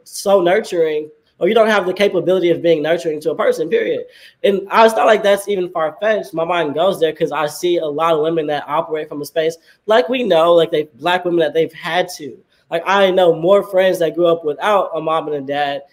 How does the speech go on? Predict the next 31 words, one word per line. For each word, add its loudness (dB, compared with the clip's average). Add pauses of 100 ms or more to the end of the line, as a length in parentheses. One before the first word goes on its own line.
(220)
than 2
that -2
didn't, 2
you -4
know? 0 (260)
I -2
grew 2
up, 4
I 0
know, 4
so -6
I 2
know 2
for -2
a -6
fact -2
that -4
the -6
black -6
woman -4
has -12
had -2
to -6
adopt -4
in -8
ways -2
that 0
may 2
have -6
gotten -4
her -12